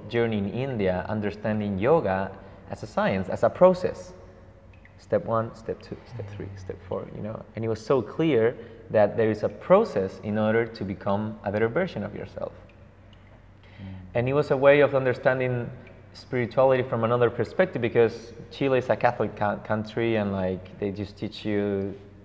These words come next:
Speaker 1: just to be, to have faith and pray and no explanation about it. They, they just give you the rules, but they don't explain why. But yoga was, like, all the fundamental things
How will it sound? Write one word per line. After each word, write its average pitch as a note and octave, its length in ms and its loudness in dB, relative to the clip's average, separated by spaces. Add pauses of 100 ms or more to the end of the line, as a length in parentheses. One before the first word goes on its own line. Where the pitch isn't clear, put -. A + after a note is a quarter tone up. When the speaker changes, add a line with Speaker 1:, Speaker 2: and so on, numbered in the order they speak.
(320)
Speaker 1:
just - 280 -20
to F#2 200 -4 (160)
be, G#2+ 160 -4 (300)
to - 80 -20
have - 260 2
faith C3+ 420 8
and G#2 200 -2 (120)
pray C3+ 400 6
and G#2 320 0
no A#2+ 140 6
explanation B2 560 0
about - 260 -6
it. - 80 -12 (800)
They, A2+ 100 0
they A2 140 0
just G#2 180 -6
give C3 120 -2
you B2 40 0
the A2+ 120 4
rules, B2 340 4
but G#2 140 2
they G#2 80 -2
don't A2 160 0
explain G#2+ 320 -4
why. A2+ 320 0 (580)
But - 160 0
yoga A#2 840 6
was, A2+ 400 2
like, G2+ 300 2 (180)
all A#2 120 4
the A2+ 120 0
fundamental A#2 760 -2
things A2+ 420 -4